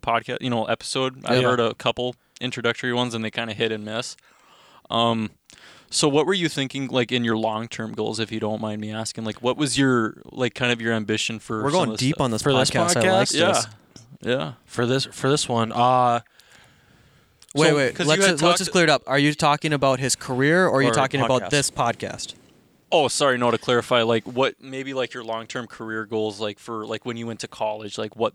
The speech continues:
Speaker 1: those, what that kinda looked like.
Speaker 3: Yeah, man. Um, I honestly, I've told Tyler I'd like to get into real estate too.
Speaker 1: Yeah.
Speaker 3: I kind of explained why that kind of,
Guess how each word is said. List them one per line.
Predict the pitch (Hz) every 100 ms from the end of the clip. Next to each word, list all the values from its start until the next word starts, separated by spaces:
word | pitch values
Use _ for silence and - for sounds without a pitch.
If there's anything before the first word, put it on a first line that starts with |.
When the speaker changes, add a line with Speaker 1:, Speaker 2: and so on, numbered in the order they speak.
| 110
Speaker 1:
those, | 113 107 104 - -
what | 110 113 -
that | 110 107 -
kinda | 110 -
looked | - -
like. | 101 85
Speaker 3:
Yeah, | - 135
man. | 131 117 135 113
Um, | 117 117 113 113 110 107 - _ _ - - - _ _ _ _ _ _
I | 117 135
honestly, | 135 160 - 147
I've | 120
told | 131 117
Tyler | 110 110 117
I'd | 110
like | 113
to | -
get | 110
into | 107
real | 104
estate | 104 - 101
too. | - 107 107 113
Speaker 1:
Yeah. | 127 113
Speaker 3:
I | 110 117
kind | 123 113
of |
explained | 107 - 107 107 107 110 104
why | 95 104 104 107 107 104 101 _ _ _ _ _ _ _
that | 110 117 110 107
kind | - 117 110
of, | 107 104 -